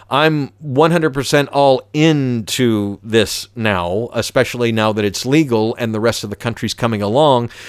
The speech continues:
to find some help with a natural plant that,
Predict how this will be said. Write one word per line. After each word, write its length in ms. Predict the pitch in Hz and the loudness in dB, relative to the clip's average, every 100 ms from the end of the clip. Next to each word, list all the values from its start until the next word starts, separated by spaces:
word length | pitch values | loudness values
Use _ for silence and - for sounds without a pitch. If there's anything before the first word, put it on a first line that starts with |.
| - - | -20 -10
to 120 | - 123 | -4 -2
find 400 | 135 127 127 120 | 0 0 0 0
some 480 | - 117 107 98 - | 0 0 -2 -6 -12
help 460 | - 160 156 120 - | -4 2 2 0 -6
with 200 | 95 120 | -8 -4
a 60 | 117 | -2
natural 420 | 117 120 - 113 | -2 -2 -2 -4
plant 440 | - 127 160 92 - - | -4 -6 -6 -8 -14 -10
that, 220 | 95 87 | -10 -10